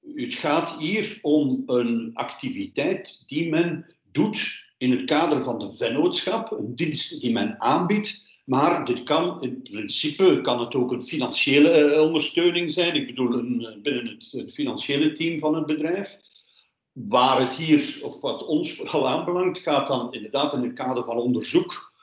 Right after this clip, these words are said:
gaat het in het kader van, eh, de onder-, eventueel op de markt brengen, het aan-, het verder aanpassen van het product, de, dergelijke zaken. Maar dat is op zich geen beperking.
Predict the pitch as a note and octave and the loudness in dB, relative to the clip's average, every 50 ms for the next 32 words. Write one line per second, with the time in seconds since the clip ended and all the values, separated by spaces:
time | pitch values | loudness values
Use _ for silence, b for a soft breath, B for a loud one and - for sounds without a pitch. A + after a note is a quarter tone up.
0 | b b b _ C3 B2 B2 A#2+ - - B2 A#2 G#2+ - - A#2+ A#2+ C3+ C#3+ C#3 | b b b _ -2 -2 -2 -2 -2 -2 -2 -2 -2 -2 -2 0 0 2 2 2
1 | B2 - - C#3+ A#2 A#2+ B2+ B2 A#2+ A#2 A2+ A2+ - A#2+ A#2 A2 A2 A2 A2 G#2+ | 2 0 0 0 2 2 4 2 2 0 -2 -4 -6 -6 -6 -4 -4 -4 -4 -4
2 | G#2+ G#2+ - B2 A#2+ B2 A#2 A2+ A#2+ A2+ G#2 G#2+ A2+ A2+ G#2+ G2+ - - A#2+ - | -4 -4 -2 -2 0 0 2 0 0 -2 -2 -4 -4 -4 -6 -8 -8 -8 -6 -4
3 | B2+ - - C#3 A#2+ A2 - - - - - C#3+ C#3+ - - - - D3 D#3 D3+ | -4 -2 0 2 2 4 4 2 2 2 2 2 2 0 0 0 2 4 6 8
4 | D3+ C#3+ C3+ B2+ - C3 C3+ D3 D3+ - D3 - - - D3 C3 A#2+ B2 B2 B2+ | 8 6 6 4 2 2 2 2 0 -2 -4 -6 -2 0 0 2 2 0 -4 -2
5 | B2 C3+ C#3 C#3+ D#3 C3+ - D3+ C3+ B2+ C3 C3 B2+ B2+ - B2 A2+ A2 C#3 C#3 | -2 -4 -2 0 0 0 0 -2 -2 -2 -2 -2 -2 -4 -4 -8 -8 -6 -6 -6
6 | C#3 - - _ - - - - _ - C3+ C#3 C3 B2+ B2 A#2+ A#2+ A#2 G#2+ A#2 | -6 -8 -12 _ -20 -20 -20 -16 _ -2 -2 2 4 2 2 2 0 -2 -2 -2
7 | - A2+ G#2 G2+ - B2 B2+ - D3+ G3 F#3+ D3+ D#3+ D3+ - - G3 F#3 - - | -2 -4 -4 -6 -4 0 2 4 6 6 6 6 4 2 0 0 -2 -2 -2 -4
8 | - - - F#3 F#3 F3 C3 C3 C3 - - D3+ C#3+ D3 - - G2+ - - | -10 -2 2 2 2 2 2 -2 -2 0 2 2 2 2 0 -4 -8 -10 -12